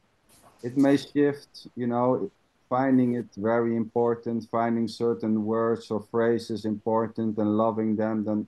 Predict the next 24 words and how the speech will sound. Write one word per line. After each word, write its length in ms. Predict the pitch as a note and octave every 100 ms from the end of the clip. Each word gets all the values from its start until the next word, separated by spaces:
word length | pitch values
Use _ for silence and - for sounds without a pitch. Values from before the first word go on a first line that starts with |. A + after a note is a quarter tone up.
| _
other 280 | A2+ A2+ A2+
so-called 640 | G2+ A#2 A2+ - A2+ G#2 -
phrases 560 | A#2 A2+ A2 - G#2 -
is 160 | A#2+ A2+
already 340 | A2+ A#2 A2+
just 240 | G#2+ A2 -
simply 360 | A#2 G#2+ A2+
this. 380 | A2 A2 G2+ - _ _ _ _ _ _ _ _ - _ _ _ _ _ _ _ _ _ _ _ _ _ _ _ _ _ _ -
And 120 | G2+
this 200 | A2 G#2
love 380 | G#2 A2+ A#2 A#2
or 140 | A2
this 280 | G#2+ A2 G#2
liking 560 | G#2 A2 A2+ A2+ A#2 A2+
or 140 | A2
this 200 | G#2 G2
resonating 800 | G2+ A2 G#2+ G#2+ G#2+ A2 A2 G#2+
may 160 | G#2+ G2+
just 240 | G2+ -
simply 380 | A2+ A#2 A#2+ G#2
go. 420 | A2 G2+ E2+ - _ _ _ _ _ _ G4+ - _ _ _ _ _ _ _ _ _ _ -
Melt 480 | G2+ G#2+ A2+ A2 G#2+
as 140 | G2
snow 760 | - - A2 A2+ A2+ A2+ A2